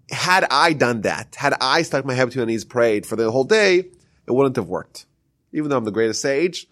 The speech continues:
still his prayer is more effective than mine." So Rabbi Yochanan ben Zakkai's wife says to him, "Wait a minute,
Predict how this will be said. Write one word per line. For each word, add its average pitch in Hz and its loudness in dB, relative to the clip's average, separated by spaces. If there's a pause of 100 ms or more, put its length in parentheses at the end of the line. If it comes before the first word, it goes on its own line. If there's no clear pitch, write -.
(160)
still 120 2
his 120 2
prayer 117 4
is 101 -2
more 104 2
effective 98 -4
than 117 -2
mine." 135 2 (1300)
So 107 -4
Rabbi 110 2
Yochanan 160 2
ben 139 0
Zakkai's 98 -4
wife 147 0
says 127 2
to - -2
him, 104 -6 (100)
"Wait 233 -4
a 202 0
minute, 95 0